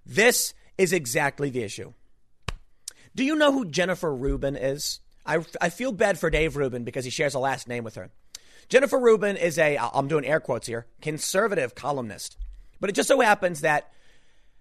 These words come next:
uh, you know, I am, I am thoroughly impressed at the stupidity of these resistance people, that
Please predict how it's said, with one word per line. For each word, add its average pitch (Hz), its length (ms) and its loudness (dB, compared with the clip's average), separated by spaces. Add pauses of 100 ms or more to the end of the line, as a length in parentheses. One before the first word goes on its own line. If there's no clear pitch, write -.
(320)
uh, 135 180 0
you 196 140 2
know, 240 260 4 (300)
I 170 120 2
am, 175 120 -2
I 160 120 4
am 156 140 0
thoroughly 185 520 0
impressed 147 580 -2
at 135 120 -6
the 135 80 -4
stupidity 143 580 -8
of 127 120 -2
these 123 180 -10
resistance 120 480 -8
people, 101 360 -16 (520)
that 160 380 0